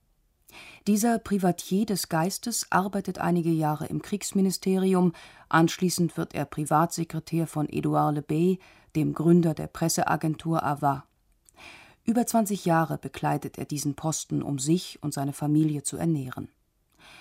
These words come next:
Neunzehnhundertzwölf bedrängen ihn Gide und der Verleger Gallimard, wenigstens seine frühen Schriften gesammelt herauszugeben, wenn er schon nichts Neues veröffentlichen will.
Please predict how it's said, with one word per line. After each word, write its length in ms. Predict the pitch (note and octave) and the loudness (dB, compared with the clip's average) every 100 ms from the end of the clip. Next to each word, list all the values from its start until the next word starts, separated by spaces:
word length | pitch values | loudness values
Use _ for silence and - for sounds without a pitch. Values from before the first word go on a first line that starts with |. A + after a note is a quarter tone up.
| - - | -10 2
Neunzehnhundertzwölf 1120 | E3 D#3+ E3 D#3 D#3 - - D#3+ F#3+ B3+ - | 4 4 4 2 2 -2 0 0 0 -2 -6
bedrängen 500 | G#3+ F3+ E3+ G#3 A3+ | -6 -2 2 2 2
ihn 200 | F#3 E3 | 4 2
Gide 440 | D3+ F#3+ C4+ - | 2 0 -2 -8
und 340 | - D#3+ - - | -4 -4 -4 -6
der 100 | C#3+ | -6
Verleger 420 | D3+ D#3 E3+ E3+ | -2 0 2 4
Gallimard, 600 | D#3 D#3 D3+ D3 E3 G3+ - - _ _ | 4 4 4 4 2 -2 -10 -20 _ _
wenigstens 600 | - G#3 A3+ - A#3+ - | 2 4 4 2 0 0
seine 260 | G#3 G3 F#3+ | 2 2 0
frühen 400 | - G#3 G#3 E3 | 0 2 4 2
Schriften 580 | - F#3 F#3+ - E3+ D3+ | 2 -2 -2 -2 0 0
gesammelt 520 | C#3+ D3 D3+ D3+ - | 0 0 2 2 -2
herauszugeben, 880 | C#3+ D3 D#3+ - E3 D3+ E3 D#3 D3+ - - _ | -2 0 0 0 -2 0 2 2 0 -2 -20 _
wenn 200 | - E3 | 2 2
er 120 | D3+ D3 | 2 -2
schon 240 | - C#3+ | -4 -4
nichts 260 | C#3+ - E3+ | -4 0 4
Neues 380 | E3 E3 D3 | 6 6 2
veröffentlichen 720 | - - C3+ - D3 C3+ D3+ C3+ | -2 -4 -4 -8 -10 -8 -8 -8
will. 140 | D3 | -10